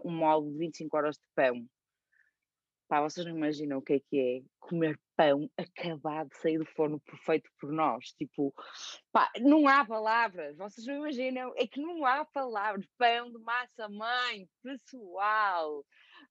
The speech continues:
É assim, tipo, não há palavras. E, hum, isto para dizer o quê? Quem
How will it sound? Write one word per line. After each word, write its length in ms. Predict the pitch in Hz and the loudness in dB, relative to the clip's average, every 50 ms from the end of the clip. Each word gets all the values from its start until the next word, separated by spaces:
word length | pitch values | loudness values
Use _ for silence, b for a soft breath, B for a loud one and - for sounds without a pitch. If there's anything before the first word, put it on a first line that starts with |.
| - - - - - - | -14 -12 -10 -10 -8 0
É 100 | - 240 | 2 2
assim, 460 | 285 - - 277 254 233 220 214 196 - _ _ _ _ _ _ _ _ 180 _ | 2 2 -4 -4 -4 -2 -4 -6 -8 -12 _ _ _ _ _ _ _ _ -20 _
tipo, 480 | - 247 208 - 220 226 226 214 - _ - | -8 -8 -8 -6 -4 -4 -4 -4 -6 _ -8
não 360 | 220 220 226 233 254 247 226 214 | -4 -2 -2 -2 -2 -4 -2 -2
há 160 | 202 202 208 | 0 0 -2
palavras. 580 | - - 185 156 131 113 - - - 143 151 - - _ - | -2 -4 -6 -4 -2 -4 -4 -6 -8 -10 -10 -12 -16 _ -4
E, 260 | 214 214 220 220 220 | -2 0 2 2 2
hum, 640 | 214 214 214 208 208 208 208 208 208 208 202 - - _ | 2 0 0 0 0 0 0 -2 -2 -4 -4 -6 -8 _
isto 240 | - 214 - - - | -6 -6 -6 -6 -4
para 100 | - 208 | -4 -2
dizer 180 | 175 196 185 | -2 -2 -4
o 40 | 175 | -4
quê? 160 | - 151 135 131 B B B B B B B B B _ _ _ _ _ _ _ _ _ _ - - - | -2 -4 -4 -4 B B B B B B B B B _ _ _ _ _ _ _ _ _ _ -20 -4 2
Quem 380 | - 311 330 302 277 - - | 4 6 6 6 4 2 -2